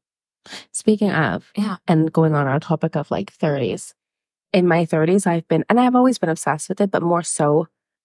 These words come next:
Speaker 1: needing it now, is a farm.
Speaker 2: Um,
Speaker 1: I need a
Speaker 2: yeah.
Speaker 1: farm. I need a plot of land. I need to grow my own
Speaker 2: Yeah.
Speaker 1: harvest. I wanna be a homestead.
Speaker 2: This whole homestead movement,
Speaker 1: Mm-hmm.
Speaker 2: I, I'm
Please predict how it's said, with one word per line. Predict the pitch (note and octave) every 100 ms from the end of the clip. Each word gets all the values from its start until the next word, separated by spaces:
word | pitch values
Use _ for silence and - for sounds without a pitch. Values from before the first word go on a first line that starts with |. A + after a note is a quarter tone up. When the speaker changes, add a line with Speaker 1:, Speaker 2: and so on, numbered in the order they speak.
| -
Speaker 1:
needing | F#3 F#3 E3+ F#3+ G3+
it | G#3+ G#3
now, | E3+ F#3 A3+ - - - _ -
is | F3+ F3 F3 - -
a |
farm. | G3+ A#3 G#3+ E3+ _ _ - -
Speaker 2:
Um, | G3 G3
Speaker 1:
I | G#3+
need | A3
a | G#3+
Speaker 2:
yeah. | E3+ C4+
Speaker 1:
farm. | F#3+ E3
I | F#3+
need | G3 G3+
a |
plot | - G#3+ A3
of |
land. | A#3+ A#3+ F3+ -
I | G3
need | G3+
to | - G#3
grow | G#3+ A3
my | A3 A#3+
own | G3
Speaker 2:
Yeah. | E3+ A#3 A#3
Speaker 1:
harvest. | D#3+ - -
I |
wanna | G#3+ A3
be | A3+
a | A3
homestead. | G#3 A#3 A#3+ - D3+ C3 F#3+ - -
Speaker 2:
This | G#3
whole | - A3 A3+
homestead | G3+ D#3+ E3 F3+ F3
movement, | F3 G3 F#3+ F#3 D#3+ D#3+
Speaker 1:
Mm-hmm. | F#3+ B3 -
Speaker 2:
I, | F#3
I'm | D#3 D3+